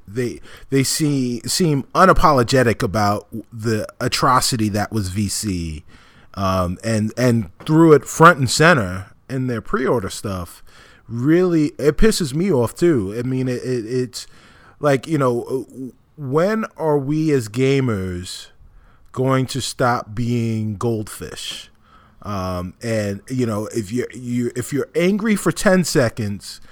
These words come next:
then you should be angry for eleven seconds,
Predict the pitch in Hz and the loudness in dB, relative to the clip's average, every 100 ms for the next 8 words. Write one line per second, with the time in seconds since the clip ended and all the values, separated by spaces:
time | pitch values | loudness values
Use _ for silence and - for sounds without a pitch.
0 | - - 139 139 131 - 175 147 165 - | -20 -6 -2 0 0 0 -2 0 -2 0
1 | 139 143 143 135 - 135 127 135 147 123 | 0 0 0 0 2 2 4 4 4 2
2 | 107 117 87 92 85 - - | -2 -4 -6 -8 -12 -14 -18